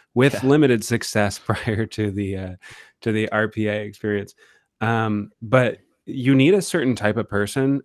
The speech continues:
Speaker 1: who is just kind of eager to try things. You need a kind of person who's, like, willing to it. And I, in my personal experience, you, you talk about building websites. One of my favorite things to do is build, like,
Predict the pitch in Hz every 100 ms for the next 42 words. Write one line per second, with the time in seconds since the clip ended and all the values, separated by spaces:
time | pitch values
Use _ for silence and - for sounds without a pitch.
0 | - 123 117 101 92 123 127 - 165 151
1 | 110 95 - _ - 110 104 110 104 104
2 | - 107 98 101 104 - 110 - - _
3 | 123 123 123 135 127 110 117 110 120 104
4 | 113 107 104 104 101 98 - _ _ _
5 | - 117 123 139 151 160 156 - 123 117
6 | 110 135 135 _ 131 131 131 120 - 117
7 | 143 143 - 135 - 139 147 156 165 151
8 | 139 120 - 123 117 113 110 - - _
9 | _ _ _ - 139 123 151 135 120 110
10 | 101 107 107 101 101 107 101 107 104 -
11 | 135 165 185 165 147 127 - 117 117 -
12 | - 110 110 107 95 110 107 98 107 104
13 | 107 -